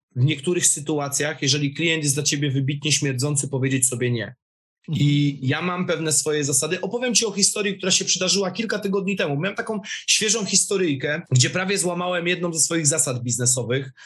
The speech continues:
Speaker 1: Mam takich swoich tam dziesięć zasad, mówiłem o nich w podcaście i prawie jedną z nich złamałem. Zadzwoniła do mnie fantastyczna babka, bo fantastyczna. Świetnie mi się z nią gadało i ona do mnie w pewnym momencie mówi tak: „Panie Patryku, ja nie będę pana oszukiwać.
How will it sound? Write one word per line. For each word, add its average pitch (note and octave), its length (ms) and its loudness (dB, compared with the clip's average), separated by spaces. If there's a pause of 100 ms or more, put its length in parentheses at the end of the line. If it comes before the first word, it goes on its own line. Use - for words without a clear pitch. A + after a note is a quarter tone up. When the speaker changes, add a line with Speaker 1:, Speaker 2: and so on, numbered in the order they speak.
(260)
Speaker 1:
Mam E3+ 200 -2
takich C#3+ 260 -2
swoich D3+ 260 0
tam B2+ 160 0
dziesięć B2+ 320 2
zasad, E3+ 300 -2
mówiłem D3 320 0
o C#3 40 2
nich C3 120 0
w - 60 -14
podcaście D#3 640 0 (280)
i C3 80 0
prawie G3+ 280 0
jedną F#3+ 300 2
z - 80 2
nich F3+ 120 2
złamałem. D3+ 420 0
Zadzwoniła E3 420 2
do G3+ 60 0
mnie F#3+ 140 2
fantastyczna G3 600 0
babka, D3+ 340 -4
bo D#3+ 100 -6
fantastyczna. D#3+ 680 -2 (280)
Świetnie F#3+ 380 2
mi F3 80 2
się E3+ 120 4
z C#3 60 2
nią D3 140 0
gadało G3+ 340 0
i - 40 2
ona F#3 120 0
do F3+ 60 0
mnie F3 100 0
w - 60 -8
pewnym F3 220 -2
momencie E3+ 340 2
mówi D#3+ 200 -4
tak: C3+ 200 -4
„Panie F3+ 180 -2
Patryku, F3 440 -4 (420)
ja G#3+ 100 2
nie A#3+ 100 2
będę A3+ 220 0
pana F#3+ 220 -2
oszukiwać. D3 600 0